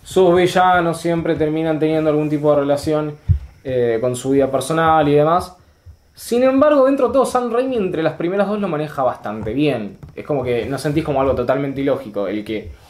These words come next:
un pibe que lo terminan echando de todas las escuelas caiga en una escuela pública y que el padre sea un científico, un buen hombre,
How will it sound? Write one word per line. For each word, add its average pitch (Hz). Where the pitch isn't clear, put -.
un 156
pibe 143
que 104
lo 104
terminan 131
echando 135
de 127
todas 143
las -
escuelas 135
caiga 127
en 123
una 123
escuela 131
pública 160
y 131
que 131
el 127
padre 156
sea 165
un 156
científico, 165
un 139
buen 170
hombre, 156